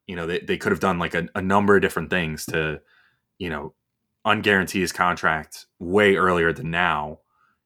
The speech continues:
and, you know, had him, uh, uh, uh, just let him go or re-sign him on a minimum or whatever and created, you know, a couple million more to fit all those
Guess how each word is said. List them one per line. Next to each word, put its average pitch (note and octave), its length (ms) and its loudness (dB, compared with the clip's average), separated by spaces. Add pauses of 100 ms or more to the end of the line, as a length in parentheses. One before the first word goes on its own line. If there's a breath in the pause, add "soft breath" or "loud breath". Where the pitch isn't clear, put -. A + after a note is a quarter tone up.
(160)
and, D#2+ 520 -4 (100)
you F2 100 -8
know, D#2 140 -6
had E2 240 -2
him, D#2+ 240 -6
uh, D2+ 400 -8 (800)
uh, - 280 -12 (360)
uh, F#2+ 100 -4 (100)
just - 320 -10
let D#2 200 -6
him D#2 80 -8
go C3+ 360 6
or F#2 580 2
re-sign F2+ 440 -2
him E2 100 -4
on D2+ 100 -4
a - 20 -4
minimum G2 480 2
or D#2 80 0
whatever F#2 380 2
and D#2+ 120 -4
created, F2 640 0
you F#2+ 100 -6
know, E2+ 120 -2
a D#2+ 40 -6
couple - 280 -2
million F2 380 -2
more G2 360 2
to E2 220 -4
fit F#2+ 220 0
all E2+ 200 2
those D#2 440 -4